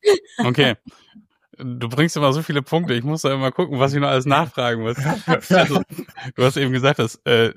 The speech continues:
das Buch auf dem Nachttisch, aber bei vierhundert Seiten ist das Buch ja eigentlich das Nachttischchen, oder?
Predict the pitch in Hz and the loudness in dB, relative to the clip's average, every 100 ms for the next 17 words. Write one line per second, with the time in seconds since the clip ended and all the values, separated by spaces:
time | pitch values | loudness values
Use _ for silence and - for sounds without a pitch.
0 | - - - 120 117 113 - 123 139 127 | -10 -18 -12 -10 -4 -4 -2 -2 0 0
1 | 127 113 107 127 - 117 - 120 107 110 | 0 0 0 0 -2 -6 -4 0 0 0
2 | 120 110 139 - 120 110 104 110 131 117 | 0 -2 -2 0 2 2 0 0 0 -4
3 | - 143 - 117 - 127 - 110 110 113 | -4 -8 -4 -4 -4 -6 -4 -2 0 2
4 | 117 120 107 107 104 - 107 - - 95 | 2 2 0 0 0 -4 -8 -6 -2 -2
5 | 104 107 135 | 0 -2 -4